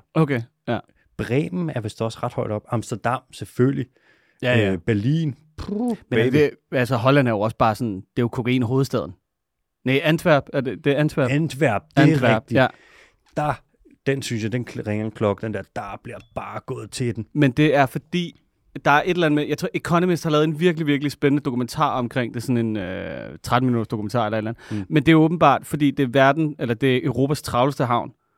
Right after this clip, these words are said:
Speaker 2: Mm.
Speaker 1: Øh,
Speaker 2: Ja,
Speaker 1: så jo
Speaker 2: okay.
Speaker 1: travlere der er, jo mindre chance er der for, at ting bliver tjekket ordentligt. Så det der, man importerer,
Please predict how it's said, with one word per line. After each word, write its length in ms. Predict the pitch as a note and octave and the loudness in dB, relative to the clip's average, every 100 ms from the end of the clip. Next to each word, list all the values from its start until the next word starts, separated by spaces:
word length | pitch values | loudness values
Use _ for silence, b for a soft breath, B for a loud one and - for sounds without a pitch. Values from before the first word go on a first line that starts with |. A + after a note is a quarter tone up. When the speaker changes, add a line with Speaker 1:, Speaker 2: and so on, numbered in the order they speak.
| _ | _
Speaker 2:
Mm. 760 | A#2+ D3 F3+ F#3 F3 E3 C#3 A2+ | -8 -6 -6 -8 -8 -8 -8 0
Speaker 1:
Øh, 0 | |
Speaker 2:
Ja, 140 | C#3 C3 B2+ - | 2 2 2 -2
Speaker 1:
så 120 | B2+ | 0
jo 60 | D3 | 2
Speaker 2:
okay. 40 | |
Speaker 1:
travlere 320 | C3 D3 D#3+ | 4 4 6
der 60 | D3+ | 6
er, 100 | C3+ | 4
jo 140 | C#3+ | 4
mindre 220 | C3 C#3 D#3 | 2 0 -2
chance 320 | C3 B2 C#3+ | -2 -2 0
er 80 | B2+ | 2
der 100 | B2+ | 2
for, 140 | C3+ | 0
at 60 | B2 | -2
ting 200 | C#3 C3 | -2 -2
bliver 120 | C3 | -4
tjekket 380 | - C3 C3 C#3 | -2 -2 -2 -4
ordentligt. 300 | C3+ G#2+ A#2 B B | -4 -6 -6 B B
Så 120 | B C#3+ | B -2
det 120 | C3 | 2
der, 100 | D3 | 4
man 140 | C#3 | 6
importerer, 500 | C#3 C3+ C#3+ D3+ B2+ | 4 2 0 0 2